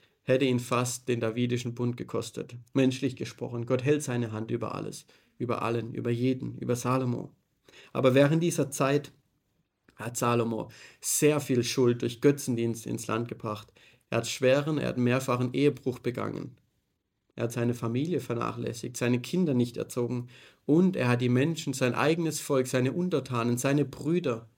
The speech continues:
hat er schwer, richtig schwer unterdrückt. Und was war sein Erbe? Er hat die Kurve gekratzt, aber er hat ein geteiltes Israel hinterlassen. Aufgrund seiner Schuld ist seinem Sohn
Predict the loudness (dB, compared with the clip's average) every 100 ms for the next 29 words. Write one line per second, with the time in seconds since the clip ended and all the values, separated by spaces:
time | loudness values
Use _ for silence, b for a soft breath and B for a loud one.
0 | _ _ _ _ _ -8 -6 -8 0 2
1 | 2 0 -8 _ _ -8 -8 -6 -10 -4
2 | -4 -2 -6 -6 -6 -12 -12 -20 _ _
3 | _ _ _ _ _ _ _ _ _ _
4 | _ _ _ _ -8 -2 -2 2 0 0
5 | -2 -2 -2 -2 -4 -8 _ _ _ _
6 | _ _ _ 0 0 2 2 4 2 0
7 | -4 -8 -8 -12 -16 _ _ _ _ _
8 | 2 4 2 0 -8 _ _ _ -4 -2
9 | -2 -2 -4 0 0 2 0 -2 -4 -4
10 | -4 -4 -6 -4 -4 -4 -8 -14 -20 _
11 | _ _ _ _ _ _ _ -6 -6 2
12 | 4 4 2 2 2 0 0 0 0 -8
13 | _ -2 -2 0 2 2 0 0 0 -2
14 | -6